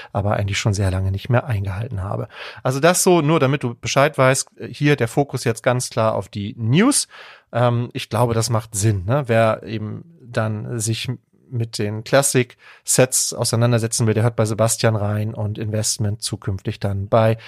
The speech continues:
Chris und Dennis. Das macht alles für mich gefühlt zumindest Sinn. Also Fokus, das ist hier das Stichwort und das ist deshalb auch der Titel dieser Folge.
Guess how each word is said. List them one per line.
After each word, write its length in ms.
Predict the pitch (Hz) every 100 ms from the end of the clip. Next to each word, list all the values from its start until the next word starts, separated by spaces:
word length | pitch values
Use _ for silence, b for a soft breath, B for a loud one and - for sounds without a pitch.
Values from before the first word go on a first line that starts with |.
| B B
Chris 320 | - 110 - -
und 320 | 127 120 -
Dennis. 680 | 123 101 127 147 104 - - _ -
Das 300 | 123 117 -
macht 360 | 117 107 - -
alles 480 | 113 110 - - - _ -
für 140 | 143
mich 340 | 151 160 - -
gefühlt 380 | 123 - 113 B B B -
zumindest 500 | - 113 104 117 -
Sinn. 180 | 98 104
Also 320 | 123 95 90 _
Fokus, 760 | - - 165 - - - -
das 180 | - -
ist 160 | - -
hier 200 | 110 107 B B -
das 280 | 107 - -
Stichwort 440 | 139 131 127 120
und 140 | 113
das 160 | 117 -
ist 140 | 117 117
deshalb 260 | 113 123
auch 180 | 110 107 B B _
der 400 | 117 113 113 -
Titel 400 | - 117 107 110
dieser 600 | 131 98 107 98 110 117 -
Folge. 640 | - - 131 120 113 -